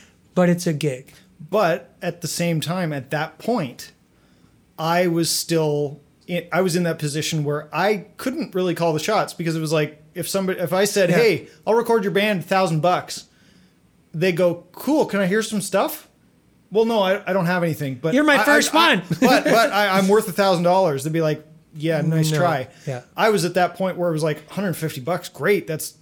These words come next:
Speaker 2: at least not nothing."
Speaker 1: Yeah.
Speaker 2: To be able to, like, do something of, of s-, like, something to
Speaker 1: Something.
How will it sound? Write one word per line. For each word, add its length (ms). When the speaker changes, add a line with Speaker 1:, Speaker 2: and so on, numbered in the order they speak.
Speaker 2:
at 100
least 200
not 140
nothing." 460
Speaker 1:
Yeah. 240
Speaker 2:
To 100
be 140
able 160
to, 80
like, 460
do 160
something 560
of, 200
of 240
s-, 320
like, 160
something 580
to 80
Speaker 1:
Something. 500